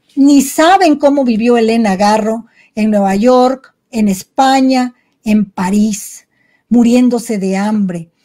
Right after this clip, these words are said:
en una ocasión yendo a dar a, a una, a un asilo para mendigos,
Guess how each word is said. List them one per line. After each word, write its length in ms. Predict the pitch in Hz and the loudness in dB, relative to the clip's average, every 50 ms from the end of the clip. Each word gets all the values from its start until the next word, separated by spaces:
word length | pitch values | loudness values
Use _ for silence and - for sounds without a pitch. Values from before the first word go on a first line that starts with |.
| _ _ _ _ | _ _ _ _
en 280 | - - 208 202 196 208 | -10 -6 -4 -2 -2 0
una 180 | 226 233 247 | -2 -2 -4
ocasión 640 | 247 240 247 220 208 - - 247 247 247 262 269 233 | -4 -4 -4 -6 -6 -4 -2 -2 0 0 0 -4 -4
yendo 380 | 208 240 240 240 247 240 240 226 | -2 -2 0 0 0 0 0 0
a 80 | 220 | 0
dar 440 | 208 214 220 226 240 254 262 277 277 - _ _ _ _ _ - | -2 -2 -2 0 0 0 -2 -2 -8 -14 _ _ _ _ _ -10
a, 240 | 240 208 202 196 208 | -6 -4 -2 -2 -2
a 200 | - - 220 214 214 | -4 -6 -6 -4 -2
una, 460 | 214 233 240 247 254 254 226 226 233 | -2 0 2 2 2 0 -2 -4 -6
a 160 | 233 - 208 | -4 -2 0
un 140 | 202 220 226 233 | 0 2 2 0
asilo 560 | 240 202 - - - 254 254 247 254 247 - | -2 -2 -4 -4 -2 0 2 2 2 0 0
para 180 | 240 214 202 | -2 0 0
mendigos, 1000 | 202 196 190 185 185 180 170 180 226 254 254 220 202 165 143 - - - - _ | 2 2 2 2 0 0 0 2 2 2 2 0 -4 -8 -8 -12 -16 -18 -20 _